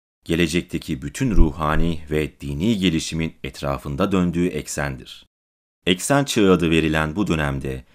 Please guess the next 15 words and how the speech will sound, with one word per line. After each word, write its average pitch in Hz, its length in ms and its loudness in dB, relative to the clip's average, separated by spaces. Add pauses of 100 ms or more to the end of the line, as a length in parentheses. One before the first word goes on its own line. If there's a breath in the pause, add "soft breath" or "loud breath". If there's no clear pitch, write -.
(320 soft breath)
dünyanın 80 640 0
uzak 98 340 -4
merkezlerinde 78 1000 -2 (260)
insanlığı 101 640 2
beslemeye 82 560 0
devam 95 340 0
eden 73 340 -2 (260)
ve 98 200 2
büyük 98 360 12
dünya 82 380 8
dinleri 101 340 2
dediğimiz 87 520 0
dinler 80 500 -4
gelişim 90 400 -2
göstermiştir. 71 880 -4